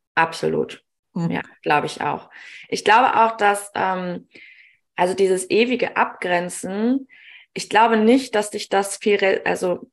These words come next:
Speaker 1: dass das deine Resilienz stärkt. Ja,
Speaker 2: Mhm.
Speaker 1: was brauchen wir denn heutzutage? Wir brauchen Resilienz. Ja, wir brauchen,
Speaker 2: Ja.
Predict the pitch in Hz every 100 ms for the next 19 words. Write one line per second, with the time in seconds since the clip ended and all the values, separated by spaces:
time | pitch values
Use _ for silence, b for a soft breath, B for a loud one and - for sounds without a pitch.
0 | - 180 - 175 175 170 170 165 160 202
1 | 214 - - - - - _ _ - 180
2 | 170 180 175 _ 185 185 - - 190 226
3 | 180 160 151 151 135 - 151 - 151 160
4 | 175 175 165 156 185 220 175 175 - 156
5 | 156 156 202 - - - - 156 170 160
6 | 160 170 185 104